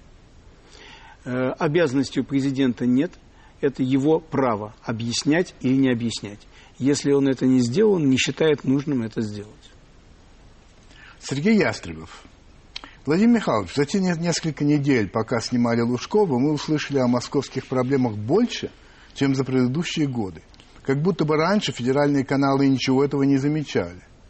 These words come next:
Speaker 2: И про Батурину, и про накрученные цены на жильё, и уничтожение исторического центра.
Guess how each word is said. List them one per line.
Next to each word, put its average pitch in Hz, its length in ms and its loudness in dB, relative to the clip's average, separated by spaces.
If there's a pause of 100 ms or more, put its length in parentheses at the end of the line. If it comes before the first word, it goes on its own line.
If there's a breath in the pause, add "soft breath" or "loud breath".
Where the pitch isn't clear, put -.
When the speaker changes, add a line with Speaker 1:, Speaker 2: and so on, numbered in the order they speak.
(380 loud breath)
Speaker 2:
И 147 80 0
про 190 160 0
Батурину, 143 720 2 (300 soft breath)
и 117 60 -6
про 151 180 0
накрученные 185 640 0
цены 175 360 -2
на 180 140 0
жильё, 113 560 0 (380 soft breath)
и 117 80 -2
уничтожение 160 720 2
исторического 170 600 -2
центра. 107 560 -2